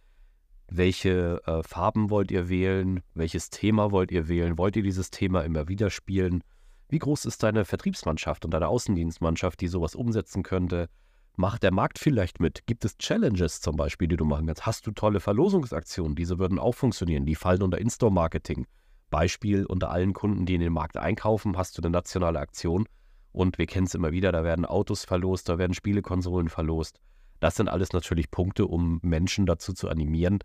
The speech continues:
nicht nur die Produkte zu kaufen, sondern ihnen einen gewissen Anreiz zu geben. „Tue Gutes und sprich drüber“ ist hier das Motto und das wird natürlich auch wieder weiter für andere Effekte folgen. Vielleicht kann auch noch eine geschickte Strategie für das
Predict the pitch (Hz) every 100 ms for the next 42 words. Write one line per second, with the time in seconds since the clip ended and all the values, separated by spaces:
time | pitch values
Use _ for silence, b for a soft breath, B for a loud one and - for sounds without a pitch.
0 | - _ - 92 98 87 - - - 127
1 | - 117 - 117 117 104 101 104 110 98
2 | 101 101 107 - 107 98 80 - - 85
3 | 80 80 80 135 b b b b b -
4 | 165 135 110 101 90 101 - 110 - -
5 | 80 82 - 85 78 - 78 113 127 -
6 | 87 90 85 85 - 92 82 92 85 -
7 | 85 85 78 73 80 87 - - 101 82
8 | 80 82 - 73 - 67 - - _ -
9 | _ _ _ - - - _ 104 90 151
10 | - - 123 76 95 98 80 - 80 90
11 | - 120 107 - 92 85 87 90 - 82
12 | 71